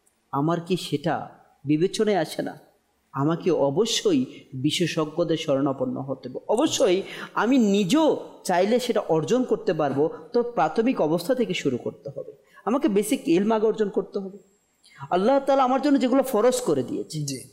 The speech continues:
Speaker 1: সেটা আগে
Speaker 2: শিখতে
Speaker 1: আমি
Speaker 2: হবে।
Speaker 1: শিখতে হবে। আর ইসলাম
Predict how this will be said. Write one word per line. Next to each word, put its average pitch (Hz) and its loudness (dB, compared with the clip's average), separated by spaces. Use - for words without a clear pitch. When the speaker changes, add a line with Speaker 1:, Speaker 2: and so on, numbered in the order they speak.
Speaker 1:
সেটা 190 0
আগে 151 0
Speaker 2:
শিখতে - -4
Speaker 1:
আমি 247 2
Speaker 2:
হবে। 240 0
Speaker 1:
শিখতে - -4
হবে। 151 -6
আর 170 4
ইসলাম 247 2